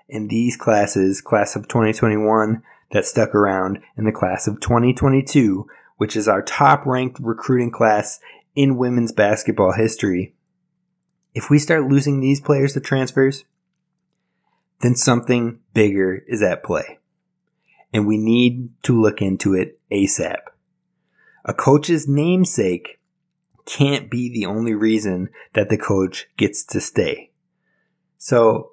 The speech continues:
I am praying and I am hoping for success. I'm wishing nothing but the best for each individual on that team, as well as head coach Lindsay Whalen. I want success and I want them to thrive.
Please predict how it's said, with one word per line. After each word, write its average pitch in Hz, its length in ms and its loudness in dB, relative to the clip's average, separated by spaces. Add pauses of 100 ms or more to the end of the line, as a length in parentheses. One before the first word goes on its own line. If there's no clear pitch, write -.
(140)
I 104 180 0
am 131 180 2
praying 151 720 0
and 113 100 -4
I 107 100 -2
am 101 120 -4
hoping 165 720 -2 (120)
for 113 140 -2
success. - 840 -2 (200)
I'm 117 180 -2
wishing 113 340 -2
nothing 117 340 -2
but 107 200 2
the 98 80 0
best 101 400 0 (220)
for - 220 -2
each 185 360 -4
individual 117 800 2
on 110 360 -2
that 98 360 -2
team, 101 460 -4 (220)
as 123 260 0
well 120 380 4
as 92 320 -4
head 104 240 -6
coach 95 340 -4
Lindsay 98 320 -2
Whalen. 90 460 -2 (840)
I 120 220 4
want 131 760 0 (140)
success 101 720 -4
and 120 120 -2
I 117 80 0
want 120 480 0
them 98 380 -2
to - 120 0
thrive. 98 680 -2